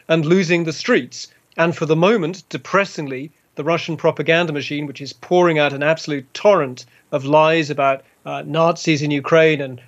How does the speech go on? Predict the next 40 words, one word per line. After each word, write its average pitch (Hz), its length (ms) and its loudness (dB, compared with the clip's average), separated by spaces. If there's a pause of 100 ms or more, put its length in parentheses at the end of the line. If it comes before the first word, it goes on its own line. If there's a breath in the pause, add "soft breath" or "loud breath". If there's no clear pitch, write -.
(120)
war 165 180 2
crimes 151 360 2
being 151 200 -2
committed 143 400 -4
by 147 220 4
Ukraine, 156 680 2 (280 soft breath)
uh, 147 180 -6
accusing 160 540 0
the 147 60 2 (100)
Ukrainians 156 400 2
of 139 100 -2
hoaxing 160 480 -2
and 139 120 -4
staging 147 640 0 (200 soft breath)
some 156 220 -2
of 147 40 -2
those 143 160 0
awful 151 260 0
scenes 147 320 0
we 143 120 0
saw 151 240 2
with 139 140 -2
civilian 143 360 0
massacres, 151 600 0 (480 loud breath)
stuff 208 360 0
that 170 200 -6
the, 160 180 -2
the 160 140 -4
rest 208 240 2
of - 40 -20
the 165 140 -2
world 151 180 2
sees 160 280 -8
as 135 100 -12
kind 151 140 -6
of 135 140 -12
bizarre 160 460 4
and 151 100 -2
grotesque 151 440 -4
propaganda. 156 720 0